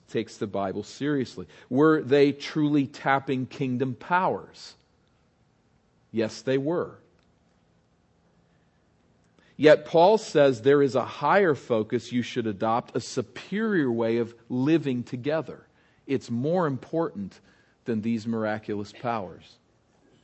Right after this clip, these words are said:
And for us, that is then very significant.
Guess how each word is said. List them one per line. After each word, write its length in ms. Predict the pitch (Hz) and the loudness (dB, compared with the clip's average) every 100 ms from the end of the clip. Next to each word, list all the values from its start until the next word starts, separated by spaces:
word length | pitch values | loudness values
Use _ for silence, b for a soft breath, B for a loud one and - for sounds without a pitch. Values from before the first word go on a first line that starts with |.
| _ _ - | _ _ -20
And 100 | 101 | -18
for 240 | - 110 | -6 -2
us, 220 | 117 113 - | 0 -2 -4
that 280 | 104 101 | -4 -4
is 200 | 107 101 | -6 -8
then 260 | 95 101 98 | -6 -6 -4
very 300 | 95 98 95 | -6 -6 -8
significant. 680 | - 92 92 90 - 117 | -10 -14 -12 -14 -14 -18